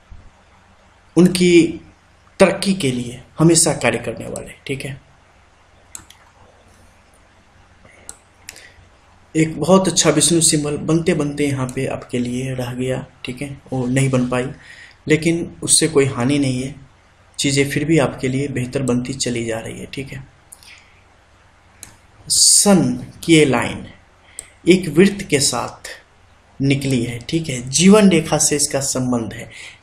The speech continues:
बीच में इसका वृत्त है जिसमें अभी आप फंसे हुए हो, जो कि अभी आप इस एज में हो, ठीक है, इसके मिडिल में अभी आप चल रहे हो। ये थोड़ा और समय लेगी, उसके पश्चात आप इस कॉर्नर पे आओगे जब मस्तिष्क रेखा के साथ इसका संबंध बनेगा, ठीक है। यहाँ जैसे ही ये इंटरलिंक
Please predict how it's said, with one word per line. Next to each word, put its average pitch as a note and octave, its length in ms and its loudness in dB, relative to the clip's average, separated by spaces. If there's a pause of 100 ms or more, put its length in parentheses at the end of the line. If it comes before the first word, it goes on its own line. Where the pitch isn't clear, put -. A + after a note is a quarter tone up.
बीच F#3+ 300 4
में F#3 120 6
इसका D#3 280 2
वृत्त B2+ 340 -2
है A#2 100 -2
जिसमें D3 340 -2
अभी C3 280 0
आप C3+ 200 -2
फंसे B2+ 220 0
हुए A2 240 -2
हो, A#2+ 140 -8
जो D3 140 -2
कि D#3+ 160 0
अभी D#3+ 220 0
आप - 300 -2
इस - 140 0
एज A#2 160 -2
में A2+ 120 -6
हो, A#2+ 120 -8
ठीक F#3+ 200 -2
है, A2+ 60 -4
इसके - 200 -2
मिडिल C#3 320 2
में B2+ 120 0
अभी A#2+ 180 -2
आप A#2 120 -4
चल A2 160 -6
रहे - 220 -12
हो। - 100 -16 (520)
ये E3 240 4
थोड़ा D3 140 4
और D#3 260 4
समय B2+ 280 -2
लेगी, A#2+ 340 -4 (280)
उसके - 200 2
पश्चात D#3 480 -2
आप D3 120 0
इस - 160 0
कॉर्नर C#3 320 0
पे C3 180 -2
आओगे C3+ 260 0
जब E3 120 0
मस्तिष्क D#3 460 0
रेखा C#3+ 240 0
के C#3+ 120 -4
साथ C#3 280 0
इसका - 440 -4 (400)
संबंध C#3 560 2
बनेगा, A#2 460 -6 (180)
ठीक D3+ 140 -6
है। B2+ 120 -12 (520)
यहाँ D3+ 260 2
जैसे D#3+ 380 4
ही F#3+ 260 6
ये E3 120 2
इंटरलिंक D#3 580 2